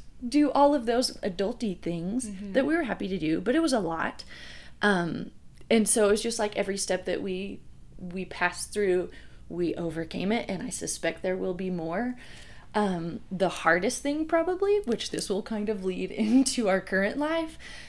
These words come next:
Speaker 1: um, so we had our first little boy, like, two years after we got married. Well, two and a half years after we got married. So, um,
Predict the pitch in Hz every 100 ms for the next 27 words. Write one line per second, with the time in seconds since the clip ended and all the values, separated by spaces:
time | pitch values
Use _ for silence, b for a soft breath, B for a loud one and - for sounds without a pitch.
0 | B 220 214 196 175 165 214 - - -
1 | - 202 202 208 202 190 - - 339 381
2 | - - - - 202 175 - - 202 208
3 | 202 175 170 165 165 170 - - - b
4 | b b b - - - - - - 170
5 | 160 - - - 247 247 - - 208 240
6 | 226 220 226 226 226 220 220 - 359 339
7 | 320 320 - - 285 240 196 180 175 190
8 | 196 - - - - - - - B B
9 | B B - 233 202 196 175 - - 190
10 | 175 190 214